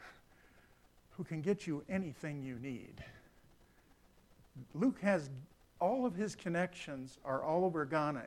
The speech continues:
Anything I need when I go, he has access to. And he's just a very, very helpful facilitator,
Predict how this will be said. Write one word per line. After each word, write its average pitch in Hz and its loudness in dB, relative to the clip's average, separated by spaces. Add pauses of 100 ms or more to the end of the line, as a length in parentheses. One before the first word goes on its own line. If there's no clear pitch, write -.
Anything 208 2
I 160 -2
need 160 0
when 131 -6
I 120 -8
go, 123 -6 (1000)
he 175 2
has 151 -2
access 107 -8 (100)
to. 120 -12
And 131 -8
he's 156 -8
just 208 -4
a 139 0 (200)
very, 208 8
very 151 0
helpful 143 -6 (100)
facilitator, 110 -10